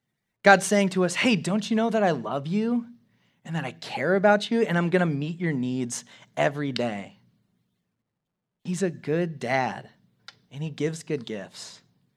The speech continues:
And guess what? He owns the whole world. You can trust him to provide for you. Let's keep moving through the passage. Let's look at verse twelve.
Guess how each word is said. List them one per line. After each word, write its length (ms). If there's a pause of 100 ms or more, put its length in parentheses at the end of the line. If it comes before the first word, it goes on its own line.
(400)
And 140
guess 240
what? 140
He 180
owns 460
the 100
whole 280
world. 460 (760)
You 100
can 160
trust 400
him 160
to 100
provide 400
for 80
you. 180 (1600)
Let's 100
keep 180
moving 240
through 160
the 60
passage. 720 (560)
Let's 180
look 140
at 120
verse 200
twelve. 440